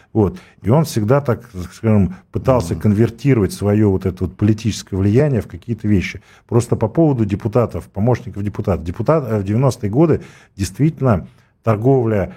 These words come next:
Speaker 1: удостоверения помощников депутата была очень ценным и, так скажем, ликвидным бизнесом.
Speaker 2: Мгм.
Speaker 1: Многие этим занимались внутри Государственной Думы, просто потому что тупо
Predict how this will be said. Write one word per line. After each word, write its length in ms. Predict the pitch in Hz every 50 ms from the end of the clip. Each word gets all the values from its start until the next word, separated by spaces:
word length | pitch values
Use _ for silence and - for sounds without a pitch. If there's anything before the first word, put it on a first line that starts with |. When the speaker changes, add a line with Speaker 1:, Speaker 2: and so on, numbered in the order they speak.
| - _ _ _
Speaker 1:
удостоверения 640 | - 95 90 - - 113 117 120 123 120 110 101 92
помощников 540 | - - 113 120 117 98 - 98 92 101 95
депутата 580 | 92 110 104 104 - 113 - 170 185 185 185 92
была 340 | 87 98 104 127 147 139
очень 420 | 117 104 117 123 - - - - -
ценным 600 | - - - 139 139 135 127 120 113 110 - - - - _ _ _ _
и, 80 | 101 92
так 160 | - 104 -
скажем, 200 | - - 110 104
ликвидным 480 | 101 95 - 117 127 120 107 113 107 101
бизнесом. 500 | 95 113 123 110 98 92 85 87 85 87
Speaker 2:
Мгм. 100 | 90 92
Speaker 1:
Многие 280 | 101 123 123 110 110 113
этим 180 | 110 - 110 92
занимались 500 | 90 98 104 104 113 127 117 - - -
внутри 220 | 95 - - 107
Государственной 440 | 95 92 - - 107 104 95 101 123 165
Думы, 60 | 151 -
просто 220 | 110 95 - -
потому 260 | - 95 120 120 110
что 280 | - - - 92 90 - - - - - _ _ _ _ _
тупо 480 | - 135 123 - - 98 90 90 -